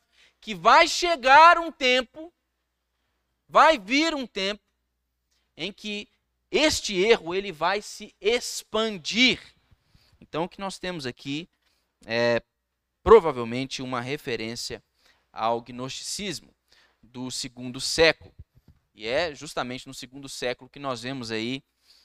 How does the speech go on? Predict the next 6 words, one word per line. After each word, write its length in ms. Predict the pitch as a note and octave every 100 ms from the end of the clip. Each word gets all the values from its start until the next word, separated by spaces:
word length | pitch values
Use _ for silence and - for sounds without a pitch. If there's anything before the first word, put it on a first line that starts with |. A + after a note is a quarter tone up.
| _
o 180 | - A#2 - _
cumprimento 840 | F#3 F3+ E3+ D#3 D3 E3 D#3+ G#2
desta 340 | G#2+ B2 -
profecia, 800 | - C#3 - A#2+ - - D#3 G#2
desta 320 | - A#2+ -
palavra 720 | C3+ C#3+ B2 B2 C3 B2+ C#3